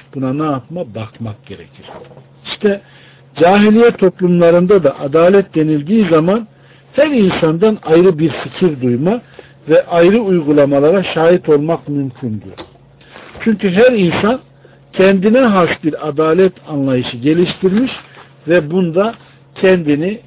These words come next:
yetkili görmüş ve ona göre de ne yapmış? Uygulama gündeme getirmiş. Aynen yaşadığımız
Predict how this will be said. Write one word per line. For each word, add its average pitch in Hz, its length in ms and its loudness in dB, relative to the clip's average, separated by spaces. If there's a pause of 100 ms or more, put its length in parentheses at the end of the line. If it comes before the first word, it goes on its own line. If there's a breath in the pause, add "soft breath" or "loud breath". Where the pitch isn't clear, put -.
(100)
yetkili 151 640 -2 (580)
görmüş 131 640 -2 (480 soft breath)
ve 151 240 2
ona 180 260 0
göre 120 320 -2
de 120 160 -2
ne 165 40 -4
yapmış? 165 440 -6 (260)
Uygulama 131 640 -4 (420)
gündeme 131 420 -6
getirmiş. 107 540 -12 (480 soft breath)
Aynen 147 300 -4
yaşadığımız 123 720 -8